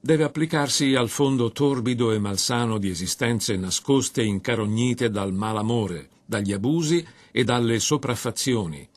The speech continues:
dalla crudeltà e dalla sordidezza, dalle ritorsioni e dai ricatti,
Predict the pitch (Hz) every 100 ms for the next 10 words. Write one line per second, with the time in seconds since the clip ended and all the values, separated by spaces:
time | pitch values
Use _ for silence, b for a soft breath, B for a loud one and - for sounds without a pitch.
0 | _ 131 117 110 - 139 113 104 131 135
1 | 120 104 98 - 151 143 131 117 113 107
2 | - - - b b b 117 117 110 135
3 | 117 101 143 139 131 113 113 120 147 101
4 | - 78